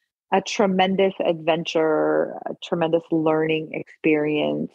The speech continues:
and it has, it has filled me with joy.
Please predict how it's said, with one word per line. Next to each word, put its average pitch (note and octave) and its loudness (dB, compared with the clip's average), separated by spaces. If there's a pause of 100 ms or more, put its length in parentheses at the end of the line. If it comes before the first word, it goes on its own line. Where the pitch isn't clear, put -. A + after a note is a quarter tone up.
(140)
and D3+ -2
it E3 2
has, D3+ 2 (340)
it G3+ 2
has F#3+ 2 (160)
filled E3+ 2
me G3 0
with A3+ 0
joy. G3 -2